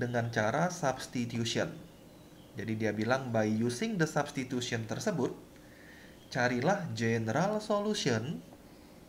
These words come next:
Berarti nanti jawabannya masih ada C-nya, masih ada C-nya. Dari differential equation ini, dalam bentuk Y equals to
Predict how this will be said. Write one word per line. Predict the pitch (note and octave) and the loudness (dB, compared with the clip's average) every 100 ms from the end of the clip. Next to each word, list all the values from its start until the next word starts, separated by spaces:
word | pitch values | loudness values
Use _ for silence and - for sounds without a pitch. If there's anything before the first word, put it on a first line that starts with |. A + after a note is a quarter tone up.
| - - - - - - - | -20 -20 -20 -20 -20 -18 -6
Berarti | G#2+ G#2+ - C3+ | 0 2 2 -2
nanti | A#2+ A2 C#3 | 0 0 0
jawabannya | A2+ G#2+ A2 A2+ B2 | 2 4 2 0 0
masih | A2+ A#2 A2 | 0 0 2
ada | G#2+ | 2
C-nya, | - F#3 E3+ A#2 G#2 G3 | 0 -2 -2 -2 -2 -2
masih | C#3 A#2 A2 | -2 -2 0
ada | A2 | -2
C-nya. | - G#2+ G2+ G#2+ G#3 - - - - - - - - - - - - - - - - - - | -2 -6 -4 -4 -6 -8 -18 -20 -20 -20 -20 -20 -20 -20 -20 -20 -20 -20 -20 -20 -20 -20 -2
Dari | D#3+ E3 G3 B3 | 6 6 8 6
differential | F#3 E3+ E3+ E3+ E3+ E3 | 4 4 4 6 6 6
equation | E3 D#3+ D3+ - C#3+ | 4 2 4 2 0
ini, | B2+ A2 E3 B3+ - - - | 0 0 -2 -4 -12 -16 -2
dalam | B2 A#2+ B2 A#2+ A#2+ A2+ | 4 6 6 4 4 0
bentuk | A2+ A#2 - A2+ - A2+ | 0 -4 -4 -6 -6 -4
Y | C3 G#3 G#3+ G#3+ G#3+ - | 2 4 4 2 -4 -4
equals | D#3 E3+ E3+ E3+ D#3 D#3 D#3+ - | 0 0 0 0 2 2 -2 -2
to | B2+ B2 B2+ | 2 2 2